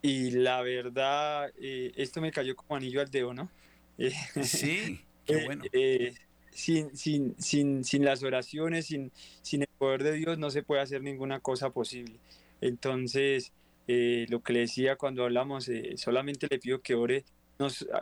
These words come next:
Speaker 1: por mí y por mi familia, por todos mis seres
Speaker 2: Claro.
Speaker 1: queridos, eh, eh, allegados y alejados. Eh, y pues, eh, lo más importante, como le decía, es que, que, que mi Dios me cuide de todas las cosas, eh,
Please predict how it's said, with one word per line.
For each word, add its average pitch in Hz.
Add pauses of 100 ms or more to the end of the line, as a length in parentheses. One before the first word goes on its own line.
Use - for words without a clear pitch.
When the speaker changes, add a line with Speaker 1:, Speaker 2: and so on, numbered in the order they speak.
Speaker 1:
por 135
mí 190
y 175
por 147
mi 143
familia, 156
por 131
todos 139
mis 127
seres 127
Speaker 2:
Claro. - (160)
Speaker 1:
queridos, - (500)
eh, 120
eh, 117
allegados 123
y 131
alejados. 123 (440)
Eh, 117 (300)
y 127
pues, - (200)
eh, 120
lo 123
más 127
importante, 131
como 131
le 117
decía, 120
es 123 (400)
que, 123
que, 113
que 127
mi 123
Dios 117
me 131
cuide 139
de 131
todas 123
las 120
cosas, 123 (340)
eh, 113